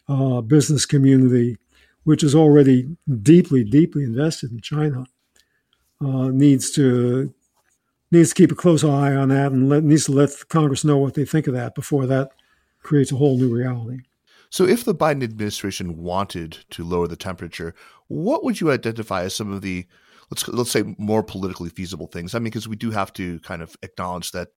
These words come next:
Speaker 2: yeah, th-, they're not completely constrained, but there are, there are, there are political hurdles that they would need to overcome. What are some of the things that it could do to signal an intention to lower the temperatures,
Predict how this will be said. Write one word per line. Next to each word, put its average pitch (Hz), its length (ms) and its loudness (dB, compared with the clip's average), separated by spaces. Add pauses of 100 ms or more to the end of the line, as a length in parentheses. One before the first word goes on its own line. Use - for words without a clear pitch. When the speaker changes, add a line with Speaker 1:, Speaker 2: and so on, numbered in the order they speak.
Speaker 2:
yeah, 90 280 -10
th-, - 180 -14
they're 101 180 -8
not 95 240 -10
completely 95 400 -8
constrained, 87 400 -14
but 90 160 -12
there 98 160 -8
are, 76 100 -8
there 107 140 -8
are, 90 200 -8 (520)
there 123 360 -4
are 117 80 -4
political 101 380 -8
hurdles 85 380 -10
that - 100 -20
they 85 80 -14
would 82 180 -16
need 82 100 -18
to - 60 -14
overcome. - 300 -16 (260)
What 214 220 0
are 294 60 -4
some 220 140 -6
of 165 80 -6
the - 20 -18
things 143 180 -8
that 113 80 -4
it 101 60 -4
could 107 140 -10
do 98 120 -6
to 90 60 -10
signal 98 600 -8
an 87 80 -8
intention 82 440 -14
to 78 60 -14
lower 80 260 -14
the - 100 -20
temperatures, 82 580 -16